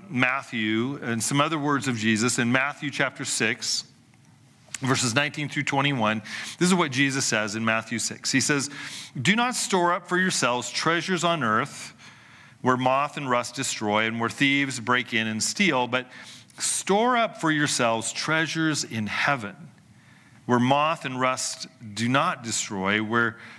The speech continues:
thieves do not break in and steal. For where your treasure is, there your heart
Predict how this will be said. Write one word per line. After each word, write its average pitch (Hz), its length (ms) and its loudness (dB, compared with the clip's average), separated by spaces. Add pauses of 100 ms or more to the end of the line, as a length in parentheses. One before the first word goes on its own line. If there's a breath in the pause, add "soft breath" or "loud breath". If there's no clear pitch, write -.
(120)
thieves 139 480 2
do 127 240 0
not 151 380 0
break 117 300 0
in 101 260 0
and 101 180 -2
steal. 117 640 0 (2000 soft breath)
For 139 180 2
where 165 240 4
your 180 200 0
treasure 190 680 2
is, 104 500 2 (460 loud breath)
there 143 420 2
your 175 240 2
heart 113 720 -2